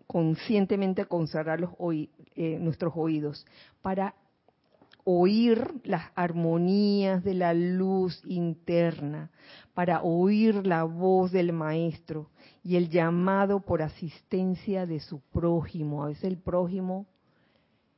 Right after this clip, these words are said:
está haciendo un llamado y uno no se está dando cuenta nada más por estar viendo el lado feo de la,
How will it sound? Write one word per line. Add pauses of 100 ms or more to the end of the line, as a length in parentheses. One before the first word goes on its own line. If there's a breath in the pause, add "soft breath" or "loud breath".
(220)
está
haciendo
un
llamado
y
uno
no
se
está
dando
cuenta
nada
más
por
estar
viendo
el
lado (160)
feo
de
la,